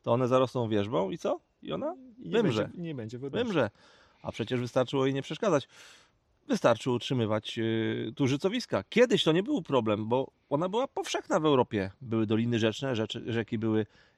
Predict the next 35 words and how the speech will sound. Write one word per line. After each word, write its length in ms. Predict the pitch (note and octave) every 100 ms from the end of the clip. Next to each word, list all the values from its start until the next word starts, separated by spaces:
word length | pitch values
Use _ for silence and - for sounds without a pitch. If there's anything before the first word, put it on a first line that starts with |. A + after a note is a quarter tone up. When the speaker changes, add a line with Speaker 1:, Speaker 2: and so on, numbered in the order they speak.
| -
Speaker 1:
niezwyregulowane 2250 | A2 A2 A#2+ A#2 A2+ A2 G#2+ G2 - G#2+ G2+ G2+ G#2 G#2+ G#2+ G#2+ A2+ B2 A2+ A2+ G#2+ D3 - _ _ _ _ _
i 100 | D3+
tych 320 | C3 C3+ - -
obszarów 400 | A2 D3 D3+ B2+
zalewowych, 440 | B2+ B2 A#2+ C#3
gdzie 120 | B2
mogła 220 | B2+ B2+
występować, 480 | B2+ B2+ C3 B2+ C#3
było 140 | C3 D#3
bardzo 240 | F#3+ B3
dużo. 280 | C4 D#3 G2+ _
No 160 | E3 C4+
ale 280 | C#4+ G#3+ -
teraz 440 | C3+ C3 B2+ - _ -
jest 280 | G2+ G2+
jak 220 | - C#3+ B2+
jest. 340 | G2 F#2 - _
Są 260 | - G2+ F2+
wały 240 | G2 B2+
przeciwpowodziowe, 840 | - C3 C3+ C3 B2 B2+ C3 B2+ A2
są 200 | F2+ F2+
jakieś 240 | - G2+
ostrogi 420 | A2+ - A#2+ A#2+
na 120 | B2
rzekach. 320 | A#2+ B2+ C#3 - - - _
Nie 180 | D#4 A#3+
ma 120 | D#3
tu 120 | A#2+
życowisk. 460 | A2+ A2 A2 A2 - _ - _
Jest 160 | - G3
Biebrza, 340 | F#3 B2+ G2 - _ -
jedyna 340 | C#3+ C#3 C#3
nieuregulowana. 760 | C3+ C3 C3 C3+ B2+ C#3 C#3+ C3+ _ _ _ _ _ -
I 100 | F3+
tam 300 | F3+ D3